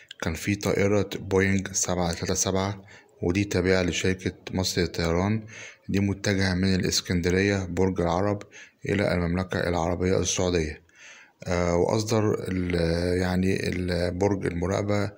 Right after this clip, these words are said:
إن في حالة طوارئ بعد وقت قصير جدًا من إقلاع الطائرة، إن هو في حالة طوارئ في الطائرة، وهي يعني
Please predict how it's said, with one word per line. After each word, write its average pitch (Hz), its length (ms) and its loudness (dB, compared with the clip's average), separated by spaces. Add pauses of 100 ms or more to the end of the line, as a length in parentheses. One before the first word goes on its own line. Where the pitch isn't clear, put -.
(320)
إن 85 140 0
في 101 200 0
حالة 98 360 0 (160)
طوارئ 95 460 2 (120)
بعد 95 340 0
وقت 95 280 0
قصير - 360 -2
جدًا 98 560 -2 (420)
من 92 240 0
إقلاع 92 500 0
الطائرة، 95 760 0 (460)
إن 92 120 2
هو 95 200 2
في 98 220 0
حالة 98 240 2
طوارئ 92 480 2
في 95 340 -2
الطائرة، 90 1200 0 (380)
وهي 98 500 4
يعني 95 540 0